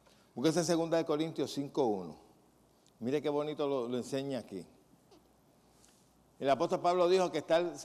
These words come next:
ausente de, eh, del cuerpo es estar presente ante el Señor. Quiere decir que el cuerpo no es, no es, no somos nosotros. Este es el vehículo que Dios te ha dado para poder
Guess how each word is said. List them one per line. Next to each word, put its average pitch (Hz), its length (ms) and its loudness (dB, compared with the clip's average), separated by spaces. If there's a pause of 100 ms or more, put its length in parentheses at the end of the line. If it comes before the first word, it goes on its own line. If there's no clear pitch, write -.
ausente 170 640 0
de, 160 200 0
eh, 139 340 -2
del 127 220 -2
cuerpo 165 520 2
es 160 280 -2
estar 151 460 -2
presente 160 1000 -6
ante 160 400 -8
el 139 80 -6
Señor. 113 500 -6 (2750)
Quiere 143 240 2
decir 175 300 2
que 156 220 2 (100)
el 127 200 -2
cuerpo 165 560 4
no 147 200 0
es, 165 180 -2
no 147 180 -6
es, 156 120 -4
no 151 180 -6
somos 165 260 -4
nosotros. 156 520 -6 (800)
Este 131 260 -2
es 156 60 4
el 160 80 2
vehículo 175 560 2
que 156 100 0
Dios 151 220 0
te 170 80 0
ha 156 40 2
dado 156 280 4
para 156 240 2
poder 139 360 0